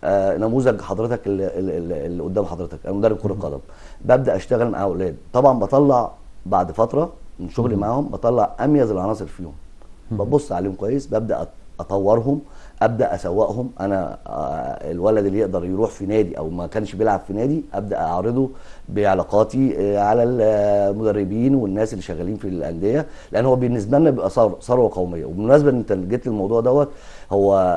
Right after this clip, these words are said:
Speaker 1: آه، الحكاية دي لو وزارة التربية والتعليم، أنا نشدت، أنا عامل بيها بحث علمي كبير جدًا بس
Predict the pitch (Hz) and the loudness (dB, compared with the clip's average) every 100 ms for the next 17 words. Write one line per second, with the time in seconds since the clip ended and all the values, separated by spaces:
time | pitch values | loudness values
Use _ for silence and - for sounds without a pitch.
0 | - - 85 87 85 76 82 82 - 123 | -2 -4 -4 -2 -4 -6 -6 -8 -2 2
1 | 131 123 175 - - - - - - 98 | 4 4 -2 -4 -12 -18 -18 -16 -4 2
2 | 98 98 107 104 151 104 - 101 110 104 | 2 2 0 6 6 4 -2 0 2 2
3 | 90 104 101 101 95 - 135 - 95 104 | 0 0 2 2 0 2 2 2 0 2
4 | 107 101 127 123 120 107 120 - 101 101 | 0 2 4 8 8 8 4 2 0 2
5 | 123 131 139 107 98 117 101 123 131 143 | 4 4 2 2 -2 -2 0 0 2 2
6 | 107 - | 0 -4